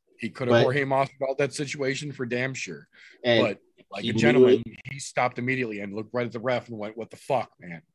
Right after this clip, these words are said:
Speaker 1: <laughs> Like, literally, you saw him in the replays. He looks at the referee and says, "What the fuck?" <laughs>
Speaker 2: Yeah, he, he, he did the right thing, and my hat's off to him. It's shitty that two, two fucking weeks in a row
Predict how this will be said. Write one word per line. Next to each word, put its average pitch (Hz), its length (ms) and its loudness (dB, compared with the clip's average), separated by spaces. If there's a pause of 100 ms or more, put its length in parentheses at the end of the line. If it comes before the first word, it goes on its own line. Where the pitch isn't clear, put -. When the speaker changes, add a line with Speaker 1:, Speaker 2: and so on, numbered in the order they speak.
(420)
Speaker 1:
<laughs> - 400 -10
Like, 143 240 0
literally, 165 340 4
you 151 120 -2
saw 170 240 4
him 147 220 0
in 131 80 -6
the 127 80 -4
replays. 139 500 -2 (240)
He 180 80 2
looks 180 300 2
at 165 80 -2
the 156 80 0
referee 151 460 2
and 127 220 -2
says, 131 420 2 (120)
"What 123 320 0
the 117 80 -10
fuck?" 110 320 0 (260)
<laughs> - 280 0
Speaker 2:
Yeah, 98 220 -2 (160)
he, 120 240 -2 (160)
he, - 220 -10
he 139 180 -2
did 117 140 0
the 104 80 2
right 95 280 2
thing, 85 300 -8
and 92 500 -2
my 101 160 4
hat's 113 240 4
off 107 180 4
to 107 120 0
him. 98 160 0 (340)
It's 98 160 0
shitty 110 720 2
that 101 240 0 (120)
two, 120 460 0 (160)
two 196 200 2
fucking 147 480 2
weeks 131 280 2
in 120 80 6
a 98 100 2
row 95 340 2